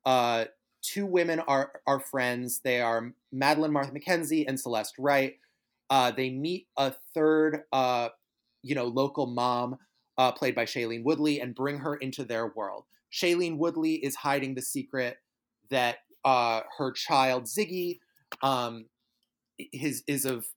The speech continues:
unknown parentage, uh, and was the product of a rape. Celeste is hiding, uh, the fact that she is an abused spouse, and, uh, Madeline Martha McKenzie is hiding the fact that she feels anomie in her marriage and doesn't really care about her husband,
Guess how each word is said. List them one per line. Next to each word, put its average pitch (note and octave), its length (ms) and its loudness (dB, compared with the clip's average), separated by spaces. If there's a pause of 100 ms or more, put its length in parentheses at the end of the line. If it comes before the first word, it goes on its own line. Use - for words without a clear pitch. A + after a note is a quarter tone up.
unknown C#3 400 0
parentage, B2+ 840 -4
uh, A2 440 0
and A#2 240 -2
was A#2 140 -8
the - 60 -10
product A#2+ 300 -4
of A2 60 -10
a A2 60 -8
rape. C#3 340 0 (360)
Celeste C#3 460 2
is B2+ 120 -6
hiding, B2 580 0
uh, A2+ 300 0
the A#2+ 100 -8
fact B2 180 -4
that - 80 -12
she - 160 -6
is A2 140 -6
an A#2 140 -8
abused A2+ 480 -8
spouse, D#3 580 0 (380)
and, C3+ 460 0
uh, A#2 360 2 (120)
Madeline C#3 520 0
Martha C3+ 160 -2
McKenzie B2+ 320 -6
is A#2 80 -6
hiding A#2+ 460 -2
the B2+ 120 -4
fact - 380 -4
that A#2+ 180 -6
she A#2+ 480 -8
feels A#2 340 -4
anomie C3 320 0
in A#2+ 100 -4
her B2 100 -10
marriage A2+ 480 -2
and A2 100 -10
doesn't A#2 260 -8
really G#2+ 220 -6
care A2 200 -8
about G#2+ 180 -6
her G#2+ 120 -6
husband, - 400 -14